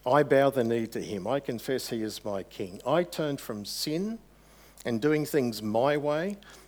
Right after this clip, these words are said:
and I turn to God, and I bow the knee to him, and I acknowledge that he is now the ruler of my life, and I am to walk in obedience to him.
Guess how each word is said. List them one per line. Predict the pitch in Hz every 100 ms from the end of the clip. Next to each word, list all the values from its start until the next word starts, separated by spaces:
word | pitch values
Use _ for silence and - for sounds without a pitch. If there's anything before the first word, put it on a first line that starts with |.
| -
and | 127 120
I | 120
turn | - 160 151
to | 147 - 190
God, | 160 143 113 78 - - - - -
and | 123 120
I | 113
bow | 110 160 175
the | 151
knee | 139 135
to | -
him, | 120 117
and | 107
I | 107
acknowledge | 107 120 147 151 147
that | 135
he | 131
is | 127 113
now | 123
the | 110
ruler | 107 107 131 147 135 143 160 170
of | 135 117
my | 113 104
life, | 98 90 85 - - - - -
and | 123 117
I | 113
am | 107
to | -
walk | 113 139 139
in | 135
obedience | 104 110 147 151 147 147 -
to | - 127
him. | - 113 101 78 -